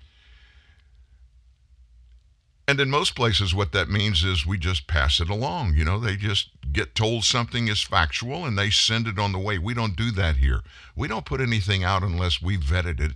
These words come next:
and confirmed. If we're told the sky is green, we're not gonna go on air and say, "Hey, folks, we just learned from a anonymous or some reliable source that the sky is really green."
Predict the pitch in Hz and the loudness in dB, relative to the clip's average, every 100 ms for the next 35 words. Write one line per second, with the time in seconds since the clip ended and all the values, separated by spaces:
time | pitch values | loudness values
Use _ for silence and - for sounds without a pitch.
0 | - - - 90 - 98 - 131 135 104 | -8 -16 -6 -4 -2 -6 -4 -2 0 0
1 | 101 78 127 170 - 143 147 143 120 104 | -2 -4 -4 -6 -4 -2 0 -2 -2 0
2 | - 135 131 127 107 90 78 78 76 117 | 2 4 4 4 2 0 -4 -6 -4 -2
3 | 156 147 101 110 104 - - - - - | 0 2 2 0 -4 -12 -20 -20 -20 -20
4 | - 101 151 214 196 147 135 143 139 131 | -8 0 2 2 0 0 2 2 4 2
5 | 131 117 123 135 120 98 - 98 87 110 | 2 2 2 4 4 2 2 2 4 4
6 | 120 - 117 123 73 73 95 127 127 110 | 2 0 -2 0 -2 -2 -2 0 2 2
7 | 107 117 117 - 110 104 85 76 - - | 2 2 0 0 0 2 2 2 -2 -20
8 | - - 113 127 151 156 147 147 120 123 | -8 -2 2 6 4 4 2 2 2 2
9 | 101 80 - - - - 135 135 127 - | 2 0 -2 -8 -2 0 2 0 -2 -6
10 | 104 117 113 117 131 120 101 104 - 139 | -4 0 2 4 4 2 2 -2 -2 0
11 | 135 117 98 - - - _ _ _ - | 2 4 2 0 -4 -18 _ _ _ -2
12 | 117 117 - 143 139 131 104 135 120 98 | -2 2 4 8 8 8 4 2 2 4
13 | 156 139 80 | 4 4 2